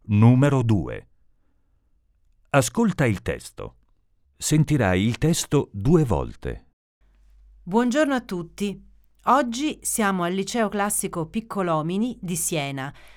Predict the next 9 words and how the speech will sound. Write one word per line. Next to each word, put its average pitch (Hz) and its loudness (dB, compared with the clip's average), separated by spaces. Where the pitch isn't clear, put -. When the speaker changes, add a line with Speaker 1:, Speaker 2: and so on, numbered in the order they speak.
Speaker 2:
con 226 0
Francesco 262 -4
Ricci, 170 -6
che - -4
insegna 226 0
letteratura 202 -4
italiana 196 -4
e 208 -4
latina. 131 -6